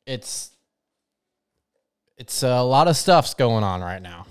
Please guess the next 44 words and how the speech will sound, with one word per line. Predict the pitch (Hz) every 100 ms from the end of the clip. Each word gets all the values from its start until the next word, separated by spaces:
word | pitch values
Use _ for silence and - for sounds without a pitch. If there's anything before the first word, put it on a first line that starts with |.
| - _ -
Uh, | 101 101 101
Kevin | 131 131 139
Durant | 123 117 127 139 -
just | 113 110
went | 120 113
to | - 113
the | 95
Suns. | - - 123 127 135 135 131 123 - - - _ _ _ _ _ _
D'Angelo | 107 117 113 101 95
Russell | 98 120 123 135 123
just | 110 -
went | 113 104
to | 107
the | 92
Lakers. | 87 90 113 131 - 143 127 123 123 110 - - - _ _ -
Stuff's | - 139 135 -
going | 139 131 127
down. | 120 101 90 _ _ _ _ _
And | 113 120
I |
think | 123 156 147
I |
might | 147 139
have | 123 135 131
my | 127 113 -
own | 110 117 113
episode | 107 107 117 - 120 110
for | 123
that | 113 110 110 -
'cause | -
I | 110
wanna | 110 104
talk | 117 107
more | 110 101
N | - 101
F | 95 -
L | 101 98 95
and | 95
stuff | 92 95 -
that's | 95 -
going | 95 95
on | 95
over | 95 95
there. | 101 107 101